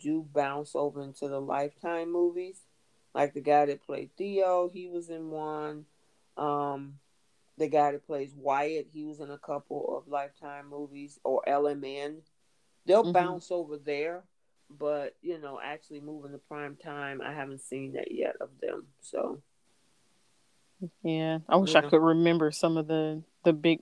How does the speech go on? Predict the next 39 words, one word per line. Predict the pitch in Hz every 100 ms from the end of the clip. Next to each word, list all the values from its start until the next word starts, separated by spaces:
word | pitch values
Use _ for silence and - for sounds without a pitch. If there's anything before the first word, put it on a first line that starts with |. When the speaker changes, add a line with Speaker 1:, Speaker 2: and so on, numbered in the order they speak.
| -
Speaker 2:
like, | - 160 160 180
I |
can't | 165 156
remember | 147 156 160
off | 151
the | 151
top | 151 -
of | 143
my | 165
head | 160 -
some | 165 160
of |
the | 156
really | 156 156 151
big | 147 151
name | 151 151 156
stars | - 165 156
that | 165 -
starred | - 165 160
in | 165
soaps, | - 175 - _ -
but | 147 -
Speaker 1:
Mm-hmm. | 147 143 143 156 139 151 - _ -
Yeah. | - - - - _
So, | - - 143 -
Speaker 2:
yeah, | 170
there's | 165 165
a | -
bunch | 180
Speaker 1:
but | 226
I | 240
Speaker 2:
of | 240
them. | 247
Speaker 1:
just | 196
wanna | 214 196 185
throw | 190 190
that | 185 180
news | 175 170 170 165
out | 160 156